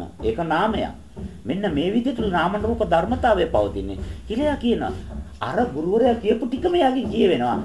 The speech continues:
අනිත් කට්ටිය කියන හරි. ඒ ගුරුවරයා නිවැරදි දේ කිව්වා. මටත් ඕනේ ගුරුවරයා සරණ යන්න. මටත් ඒ කියන මාර්ගය වඩන්න. එයත් එනවා ඒ, ඒකත් එක්ක. අරයා කියනවා, "මොකද්ද ඇල්ලක් උනාස උදේ පාන්දර ඉතින් දානේ වළඳලා ජීර්ණය වෙන්නත් එපා."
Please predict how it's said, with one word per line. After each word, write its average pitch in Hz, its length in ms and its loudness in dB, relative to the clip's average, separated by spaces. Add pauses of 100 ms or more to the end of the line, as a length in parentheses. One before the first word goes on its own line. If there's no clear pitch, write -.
(180)
අනිත් 127 240 -6
කට්ටිය 147 280 -4
කියන 139 160 -6
හරි. 113 300 -4 (180)
ඒ 104 200 -2
ගුරුවරයා 147 680 2
නිවැරදි 185 460 2
දේ 156 140 2
කිව්වා. 104 280 0
මටත් 107 400 -2
ඕනේ 160 260 0
ගුරුවරයා 123 460 2
සරණ 95 260 -4
යන්න. 73 280 -8 (800)
මටත් 143 400 0
ඒ 147 120 4
කියන 156 160 0
මාර්ගය 135 360 0
වඩන්න. 104 300 0
එයත් 113 340 -6
එනවා 147 200 -2
ඒ, 113 220 -2
ඒකත් - 400 -10
එක්ක. - 180 -20 (720)
අරයා 233 340 2
කියනවා, 165 380 0 (300)
"මොකද්ද 139 580 -2 (140)
ඇල්ලක් 165 500 0
උනාස 160 280 -4
උදේ 156 300 0
පාන්දර 151 460 -2
ඉතින් 156 180 -8
දානේ 143 340 2
වළඳලා 151 420 2
ජීර්ණය 170 360 -2
වෙන්නත් 196 400 2
එපා." 185 300 4